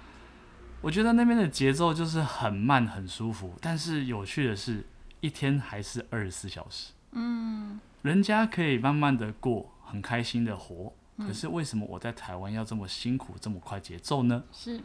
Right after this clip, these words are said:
Speaker 2: 忙，比较忙碌的感觉吗？步调很快？
Speaker 1: 我们，我，我那时候觉得是目标太多了。
Speaker 2: 哦。
Speaker 1: 我们想要追求很多很多目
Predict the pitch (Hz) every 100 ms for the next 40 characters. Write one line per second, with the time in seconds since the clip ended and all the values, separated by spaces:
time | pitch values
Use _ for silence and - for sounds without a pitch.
0 | - 202 185 185 - - - 226 233 -
1 | - - - 196 180 185 226 226 185 165
2 | 156 160 175 160 165 165 165 170 - -
3 | 277 240 214 185 - - 190 - - -
4 | - - - 123 120 143 - 131 135 -
5 | 123 160 135 127 120 110 107 127 117 101
6 | - - 143 131 110 107 - 110 95 92
7 | 85 85 - - - 190 214 123 151 123
8 | 135 - 156 151 123 113 - 92 104 117
9 | 107 90 98 104